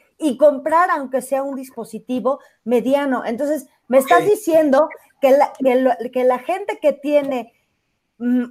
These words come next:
Speaker 1: que percibe muchísimo menos ingreso de lo que estaba diciendo, este, Charlie,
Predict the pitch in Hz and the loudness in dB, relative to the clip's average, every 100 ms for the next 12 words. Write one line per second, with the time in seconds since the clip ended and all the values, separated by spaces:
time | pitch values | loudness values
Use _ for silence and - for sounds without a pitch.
0 | - 240 233 233 269 269 320 349 302 285 | 0 2 2 2 0 -2 -4 -4 -4 -4
1 | 247 247 262 269 320 381 - 277 262 277 | -6 -4 -2 -2 -4 -6 -8 -6 -2 2
2 | 277 269 226 220 208 196 220 208 - 285 | 0 0 -4 0 0 0 -4 -4 -4 -2
3 | 285 262 254 247 220 208 180 _ _ _ | -2 -4 -6 -6 0 -2 -2 _ _ _
4 | - 185 175 175 - - 185 175 170 175 | -8 -6 -6 -10 -18 -6 0 2 4 4
5 | 175 175 170 277 285 302 | 4 2 0 2 2 2